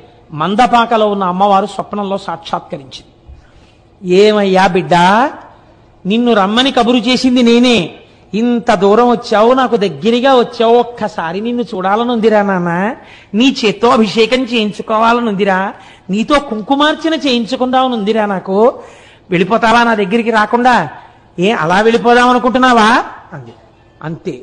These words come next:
ఉత్తర క్షణం లేచి స్నానం చేసి నడిచి మందపాక వెళ్ళిపోయారు. తెల్లవారేటప్పటికి పరమాచార్య వెళ్ళిపోయి అమ్మవారికి పూజ చేశారు. మందపాకలో ఏమిటో తెలుసా అండి? మీరు కావాలంటే వెళ్ళి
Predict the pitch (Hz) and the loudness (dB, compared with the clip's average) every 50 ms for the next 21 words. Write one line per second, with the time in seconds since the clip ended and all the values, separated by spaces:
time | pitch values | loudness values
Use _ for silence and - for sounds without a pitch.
0 | - _ 165 160 - - - _ 254 240 240 240 - - - 247 247 233 220 220 | -16 _ -16 -16 -16 -16 -4 _ 0 0 0 -2 -6 -8 -6 -4 -4 -2 -2 -2
1 | 220 220 254 220 - - 208 190 202 233 247 240 202 226 185 240 208 185 185 190 | -2 -2 -4 -10 -10 -6 -4 -4 -2 -2 -2 -2 -4 -4 -6 -4 -4 -2 -4 -4
2 | - 262 214 202 208 220 240 240 233 220 202 180 196 175 156 - 175 156 175 190 | -6 -8 -8 -8 -8 -6 -6 -6 -6 -6 -10 -10 -12 -14 -14 -14 -16 -14 -12 -10
3 | 190 185 180 170 175 160 151 147 160 170 180 190 185 - 165 135 131 120 - - | -10 -10 -10 -12 -16 -20 -20 -16 -14 -12 -10 -10 -10 -10 -14 -14 -14 -20 -20 -20
4 | _ _ _ _ _ _ _ _ _ _ _ _ _ _ 165 175 208 240 185 214 | _ _ _ _ _ _ _ _ _ _ _ _ _ _ -8 -4 -4 -4 -2 0
5 | 254 214 180 185 202 254 349 - - 156 175 208 240 254 262 254 254 254 226 - | 0 0 2 0 -2 -2 -4 -6 -8 -8 -6 -4 -2 0 0 0 -2 -4 -8 -10
6 | - 233 262 - - - 226 196 - 220 180 175 143 147 156 185 196 233 - - | -8 -8 -8 -8 -6 -6 -6 -4 -4 -4 -4 -4 -4 -4 -6 -2 -2 -2 0 0
7 | 254 247 240 254 247 240 233 233 220 254 247 247 240 226 - - 277 269 240 185 | -4 -2 0 -2 -2 0 -2 -2 -2 -4 -4 -4 -4 -6 -4 -6 -6 -6 -4 -8
8 | 147 135 - - _ _ _ _ _ 202 214 208 - 196 185 208 233 240 226 247 | -10 -12 -14 -20 _ _ _ _ _ -6 -6 -6 -4 -2 -2 -2 -2 -2 -4 -2
9 | 196 208 220 226 247 | -2 -2 -2 -2 -4